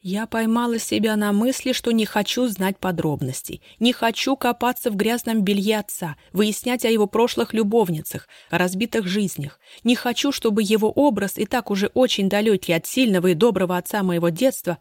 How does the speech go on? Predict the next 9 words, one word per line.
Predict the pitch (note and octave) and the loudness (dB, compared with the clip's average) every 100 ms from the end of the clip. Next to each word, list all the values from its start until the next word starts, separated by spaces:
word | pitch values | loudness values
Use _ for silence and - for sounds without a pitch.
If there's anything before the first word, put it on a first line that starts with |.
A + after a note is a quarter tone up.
| _ | _
окончательно | - - F#3+ F3+ C4 B3+ A#3 A3+ | -8 -2 -2 0 0 0 -2 -2
потускнел | - A3 G#3+ - A3 A#3 A3 | 0 0 0 -2 -2 -2 0
и | G#3 | -2
испачкался. | - - F3 - - C#3 - - _ _ _ _ _ _ _ _ _ _ _ _ _ - | -4 -6 -6 -6 -8 -12 -14 -14 _ _ _ _ _ _ _ _ _ _ _ _ _ -6
«Твой | D#3+ G#3 G#3 | 0 2 2
отец, | G3+ - C4+ C4 F#3 - | 2 0 2 2 0 -6
знаешь, — | D3 F3 G#3+ F#3 D#3 - - _ _ _ - | -4 -2 0 0 -2 -4 -10 _ _ _ -12
продолжала | D3+ D3+ D3 C#3+ B2+ | -8 -6 -6 -6 -6
бабушка, — | C#3 D3 C3+ - - | -6 -8 -10 -12 -14